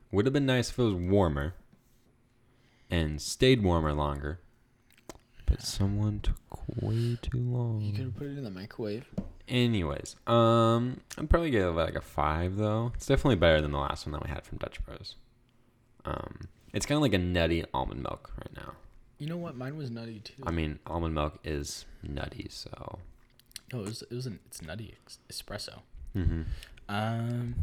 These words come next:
Speaker 2: you said five?
Speaker 1: Yeah, I'd give it, like, a five.
Speaker 2: Um, it was okay. It was
Speaker 1: Maybe, like, a four point five.
Speaker 2: It was very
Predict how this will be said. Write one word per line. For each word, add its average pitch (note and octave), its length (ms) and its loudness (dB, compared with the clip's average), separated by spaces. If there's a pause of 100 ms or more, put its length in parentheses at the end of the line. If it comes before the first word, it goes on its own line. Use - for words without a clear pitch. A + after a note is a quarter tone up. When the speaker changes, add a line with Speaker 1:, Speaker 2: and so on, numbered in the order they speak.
(320)
Speaker 2:
you - 80 -10
said G#2 180 -6
five? B2+ 400 -4 (720)
Speaker 1:
Yeah, D#3+ 80 0
I'd D3+ 80 -2
give F#2+ 140 0
it, E2 40 -2
like, D#2+ 140 -6
a D#2 60 -10
five. D#2+ 380 -6 (680)
Speaker 2:
Um, D#3+ 180 -2
it C#3+ 60 -6
was E3 120 -2
okay. - 260 -4 (220)
It A2+ 120 -6
was A#2 220 -4
Speaker 1:
Maybe, A2+ 140 0
like, F#2 100 2
a D#2 60 0
four - 340 -6
point - 220 0
five. - 340 -10
Speaker 2:
It A#2 80 -4
was A#2 300 -2
very G#2+ 640 -4